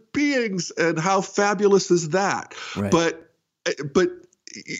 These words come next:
Speaker 1: you know, a typical kind of modern postmodernist, th-, th-, they're still telling a story that they think is the only one that's true.
Speaker 2: Right.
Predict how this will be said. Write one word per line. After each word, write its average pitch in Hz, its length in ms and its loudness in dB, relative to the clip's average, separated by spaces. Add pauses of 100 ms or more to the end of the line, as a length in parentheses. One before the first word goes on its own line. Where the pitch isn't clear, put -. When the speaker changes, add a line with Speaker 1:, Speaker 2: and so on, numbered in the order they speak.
(120)
Speaker 1:
you 190 140 4
know, 170 260 2
a 165 80 2
typical 240 520 0
kind 175 340 -2
of 123 120 -4
modern 156 520 0
postmodernist, 151 1120 -4 (920)
th-, 160 120 -18 (340)
th-, 156 220 -12 (120)
they're 190 280 0
still 190 640 4
telling 156 280 2
a 131 40 2
story 156 380 2
that 120 180 -4
they 131 120 2
think 131 240 -2
is 120 140 -2
the 123 120 4
only 123 200 2
one 113 220 2
that's 104 180 -2
true. - 420 0 (640)
Speaker 2:
Right. 107 300 -2